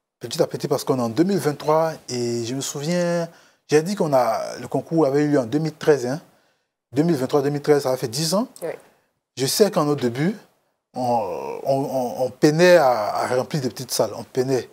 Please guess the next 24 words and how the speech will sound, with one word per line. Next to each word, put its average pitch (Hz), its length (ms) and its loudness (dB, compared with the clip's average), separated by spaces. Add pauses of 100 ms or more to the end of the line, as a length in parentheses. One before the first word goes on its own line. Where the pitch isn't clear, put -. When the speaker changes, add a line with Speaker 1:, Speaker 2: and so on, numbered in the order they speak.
Speaker 1:
C'est-à-dire 131 340 -4
que, 151 80 -2
euh, 123 540 0 (280)
c'était - 200 -8
pas 139 100 2
facile 139 340 -6
parce - 200 -4
que 135 80 -4
les 127 180 0
gens 139 120 0
découvraient 123 560 0
et 120 40 -4
puis 147 340 -6 (600)
il - 40 -8
y 127 40 0
avait 110 100 -4
pas 170 100 0
assez 151 160 -4
de 113 100 -10
l'engouement. 143 800 0
Quand 143 120 -4
tu 120 120 -10
dis, 139 220 -2
euh, 120 380 0